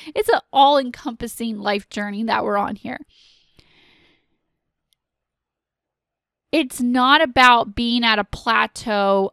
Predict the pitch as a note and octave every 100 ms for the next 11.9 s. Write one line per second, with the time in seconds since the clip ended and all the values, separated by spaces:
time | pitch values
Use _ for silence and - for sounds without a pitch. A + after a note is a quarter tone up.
0 | - G3 F#3 F#3 F#3 F#3 - _ _ _
1 | _ _ _ _ _ - G#3+ A3 G3 G3+
2 | F3+ F3+ - - - A#3 _ G3+ F3 -
3 | - - - _ - G#3+ G3 G3+ A3 G#3
4 | G#3 G3 G3 A#3 C#4 A3+ G3 - _ _
5 | - - C#4 C#4 E4 F4+ E4 C4 C4 B3+
6 | B3+ A#3+ A3+ _ _ - _ - C#4 C4
7 | C4 C4 - - B3 B3+ C4+ C4+ D4 D#4
8 | A#3 B3 B3+ B3 - B3 A#3+ B3 A#3 A3
9 | - C#4+ D#4 D#4 D4 C#4 D4+ C4 _ -
10 | D#4 E4 - D#4 - C#4+ C#4+ C#4+ C#4 C#4+
11 | C4+ D4 C4 - C4+ B3 A#3+ - -